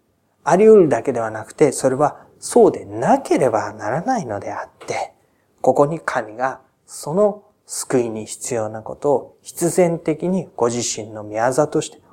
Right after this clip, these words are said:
行ってくださったのだ。だから空の墓はイエス・キリストの復活を意味するようになり、私たちは復活の主に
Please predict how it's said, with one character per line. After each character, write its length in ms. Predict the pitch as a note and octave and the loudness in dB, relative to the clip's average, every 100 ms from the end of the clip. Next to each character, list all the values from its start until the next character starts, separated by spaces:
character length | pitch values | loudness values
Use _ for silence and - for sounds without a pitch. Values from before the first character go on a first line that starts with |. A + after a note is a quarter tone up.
| - | 0
行 260 | D3 A3+ C#4 | 2 4 2
っ 60 | F4 | -2
て 180 | - C#4+ | -4 -4
く 120 | C4+ | 0
だ 140 | B3 | 0
さ 140 | A#3+ B3 | 0 -4
っ 100 | - - | -6 -12
た 140 | B2+ | -8
の 200 | G#2+ G2 - | -8 -8 -6
だ。 240 | E3+ G3 _ _ _ _ _ _ _ _ _ _ _ _ _ _ - | -4 -4 _ _ _ _ _ _ _ _ _ _ _ _ _ _ 0
だ 120 | G3+ | 2
か 120 | A3+ | 4
ら 100 | G#3+ | 2
空 280 | G#3+ F3+ F#3 | 2 4 4
の 120 | G3+ | 4
墓 260 | F#3+ G3 G#3 | 0 4 6
は 380 | E3+ E3 A#2+ - - _ | 6 6 2 -2 -20 _
イ 100 | - | 4
エ 60 | E3 | 4
ス・ 120 | E3+ | 4
キ 180 | - C#3 | 2 4
リ 80 | D3+ | 2
ス 120 | - | 2
ト 100 | F#3+ | 2
の 120 | F#3+ | 2
復 180 | - D#3 | 2 0
活 300 | - G#3 - | 2 4 4
を 140 | C#4 | 4
意 80 | C#3 | 2
味 140 | C3 A2+ | -2 -4
す 200 | - G#2+ | -6 -6
る 80 | |
よ 120 | G#2+ G#2+ | -4 -6
う 20 | |
に 80 | A2 | -8
な 100 | B2 | -10
り、 180 | A2+ - _ _ - | -10 -14 _ _ 2
私 340 | F3+ G#3+ G#3 | 4 6 6
た 100 | G#3 | 6
ち 120 | F#3+ | 6
は 120 | F#3+ D#3 | 6 6
復 200 | F3 - | 2 0
活 260 | G3+ G3+ | 0 2
の 140 | G3 G3 | 0 0
主 200 | - G#3 | 2 2
に 160 | D#3+ | 2